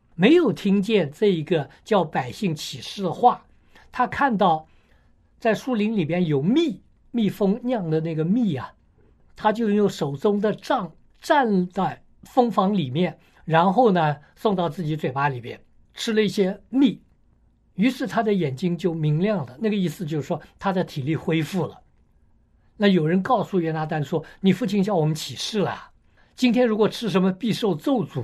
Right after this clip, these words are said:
约拿单说：“是我父亲连累你们了，你看我吃了这点蜜，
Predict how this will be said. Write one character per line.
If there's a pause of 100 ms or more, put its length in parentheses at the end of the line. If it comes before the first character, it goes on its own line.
(720)
约
拿
单
说 (280)
：“是
我
父
亲
连
累
你
们
了， (100)
你
看
我 (120)
吃
了
这
点
蜜，